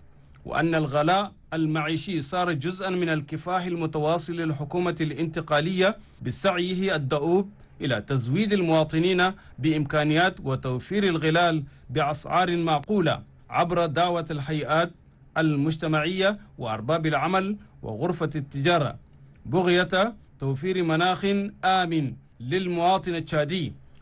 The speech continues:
والعمل على محاربة الفقر. وهذه الخطوة اتخذتها الحكومة ضمن التدابير الملائمة للاستقرار الاجتماعي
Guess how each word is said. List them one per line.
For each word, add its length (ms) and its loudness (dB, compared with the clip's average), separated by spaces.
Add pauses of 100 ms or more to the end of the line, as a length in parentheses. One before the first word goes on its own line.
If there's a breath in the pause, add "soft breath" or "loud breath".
(180)
والعمل 720 2 (200)
على 340 2
محاربة 600 0
الفقر. 560 -2 (240)
وهذه 520 0
الخطوة 480 0
اتخذتها 600 -2
الحكومة 600 2 (340 loud breath)
ضمن 300 4
التدابير 760 2
الملائمة 640 2
للاستقرار 960 0
الاجتماعي 720 0